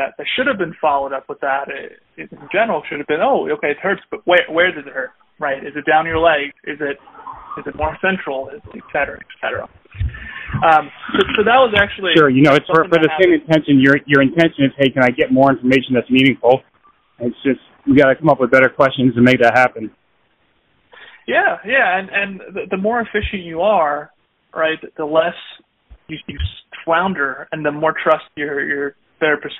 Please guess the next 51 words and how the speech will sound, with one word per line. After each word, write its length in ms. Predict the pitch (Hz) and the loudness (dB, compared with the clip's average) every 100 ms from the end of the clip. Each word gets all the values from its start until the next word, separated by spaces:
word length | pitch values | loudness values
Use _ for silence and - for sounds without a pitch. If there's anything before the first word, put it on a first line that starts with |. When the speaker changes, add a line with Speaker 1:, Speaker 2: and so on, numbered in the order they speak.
| _ | _
Speaker 1:
or 100 | - | -4
your 260 | 156 156 151 | -2 0 0
patient 360 | 185 185 165 - | 0 -2 -4 -8
thinks 180 | 156 - | -8 -4
you 80 | |
have 220 | 156 147 147 | 0 0 0
as 60 | 143 | -6
a 60 | |
therapist 500 | 143 143 135 - 131 _ - | -4 -2 -2 -8 -14 _ -16
in 100 | 147 | -10
terms 220 | 147 139 | -8 -8
of 80 | 139 | -6
confidence, 440 | - 143 - - - - - _ - - - - - - | -4 -4 -6 -16 -16 -20 -20 _ -20 -16 -12 -12 -12 -2
right? 180 | 147 139 | -2 0
'Cause, 120 | 151 | -4
'cause 260 | 160 170 180 | -4 -2 2
if 120 | 190 | 2
you 100 | 214 | 0
keep 160 | 202 220 220 | -2 2 2
on, 200 | 202 175 _ _ _ _ - - - | 2 -4 _ _ _ _ -18 -16 -12
in, 320 | 185 180 185 | -6 -2 -2
in 60 | 180 | 0
my 160 | 196 220 | 2 0
perspective, 540 | 190 - 135 - 135 131 | -4 -12 -12 -12 -14 -14
if, 120 | 139 - | -12 -10
if 120 | 139 | -8
you 120 | 156 160 | -6 -6
keep 180 | 180 - | -6 -6
on, 100 | 156 | -6
like, 120 | 139 - | -8 -8
floundering 720 | 160 165 170 170 160 143 139 | -2 0 0 0 0 -2 -4
in 80 | 139 | -8
terms 300 | 160 147 147 | -4 -4 0
of, 160 | 143 139 - | 0 0 2
"Oh, 420 | 175 170 147 147 | 2 4 2 -4
okay, 160 | 160 156 | -4 -2
I 240 | 143 151 | -2 -4
do 160 | 156 220 | -4 -2
this 220 | 196 190 185 | 0 -2 -4
and 100 | 156 | -2
then 220 | 156 151 _ _ _ _ - | -2 -4 _ _ _ _ -8
nothing 180 | 165 156 | -6 -4
happens," 500 | 160 165 165 156 151 - _ _ _ _ _ | -4 -4 -6 -8 -14 -18 _ _ _ _ _
um, 400 | - 147 139 135 _ _ _ _ - - _ | -2 0 -2 -8 _ _ _ _ -20 -20 _
and 140 | 165 | -4
then 80 | 165 | -2
I 80 | 170 | -2
start 160 | - 165 | -2 -4
to 40 | 165 | -2
get 180 | 156 | 0
worried, 360 | 156 156 151 151 | 2 0 0 -4